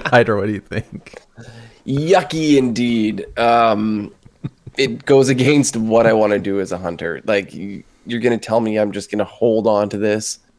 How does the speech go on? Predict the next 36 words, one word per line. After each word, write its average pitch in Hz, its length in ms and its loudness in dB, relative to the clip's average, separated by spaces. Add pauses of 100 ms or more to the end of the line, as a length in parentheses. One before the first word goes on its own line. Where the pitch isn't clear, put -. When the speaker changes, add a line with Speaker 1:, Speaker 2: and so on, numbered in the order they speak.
(260)
Speaker 2:
I - 40 -12
cannot 113 640 0
swing 110 300 -4
face 104 300 0
with 98 120 -6
it. 107 320 -2 (560)
It's, - 380 -10 (240)
it's 113 220 -4
counterintuitive 117 840 0
to 101 140 -4
what 101 160 0
I 104 80 4
wanna 98 220 0
do. 110 400 -2
They're, 104 420 -4 (600)
in 123 260 -2
wild, 127 600 2
you 117 220 0
are, 101 340 0 (180)
like, 117 240 -2
we're 110 100 -6
pushing 113 420 -6
the 107 220 -6
even 110 240 -4
and 101 120 -4
the 98 140 -10
odd 104 260 0
hunter, 98 520 -6 (440)
and 104 220 -2
this 107 140 -6
is 98 200 -10 (280)
beasts, 131 480 0
which - 180 -8
is 104 100 -10
super 107 280 -6
cool. 135 560 0